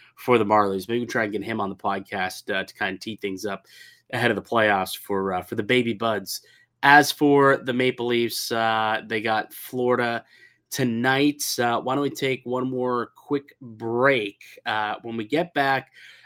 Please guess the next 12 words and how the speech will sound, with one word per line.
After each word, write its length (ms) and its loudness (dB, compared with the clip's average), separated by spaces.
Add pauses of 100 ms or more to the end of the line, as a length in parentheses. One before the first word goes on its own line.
I 120 4
want 440 2
to 380 2
have 220 -2
a 40 -8
discussion 760 -4
about 500 -6
what 240 -6
these 160 -8
final 340 -4
nine 540 -6
games 720 -8